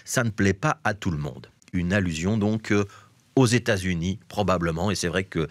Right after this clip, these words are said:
Politico est un journal très américain. On peut aussi émettre une autre hypothèse, celle d'un règlement de compte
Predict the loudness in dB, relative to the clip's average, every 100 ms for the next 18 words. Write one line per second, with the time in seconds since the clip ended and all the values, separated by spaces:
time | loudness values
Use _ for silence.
0 | -8 -14 0 0 0 -6 -2 2 2 0
1 | -2 -2 -4 -2 0 0 -2 -2 0 0
2 | 0 -2 -4 -6 -8 0 2 2 0 0
3 | 0 0 -4 -4 -4 -4 -4 -2 0 0
4 | 0 -6 -12 -18 -8 -2 -2 0 -2 0
5 | 0 2 2 2 0 -2 -6 -4 -4 -4